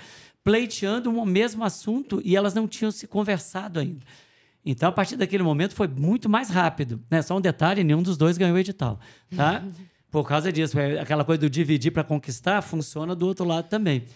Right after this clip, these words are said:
Speaker 1: Então, de repente, nessa volta, as conversas foram mais, é,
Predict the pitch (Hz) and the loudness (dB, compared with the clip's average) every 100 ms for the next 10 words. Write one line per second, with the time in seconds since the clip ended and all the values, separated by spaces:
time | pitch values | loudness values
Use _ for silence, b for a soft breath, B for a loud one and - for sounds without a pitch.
0 | b b 262 254 214 175 165 160 156 196 | b b -6 0 2 4 2 0 0 -2
1 | 269 240 135 - _ - 160 165 - 147 | -2 -4 -8 -12 _ -2 0 0 -2 -2
2 | 117 180 240 240 214 _ - 165 165 180 | 2 4 2 -2 -12 _ -4 -4 -2 -2
3 | 139 156 156 139 - 143 127 120 151 208 | 0 0 -2 -6 -2 0 2 2 2 2
4 | - - - 151 135 | -4 -8 0 2 2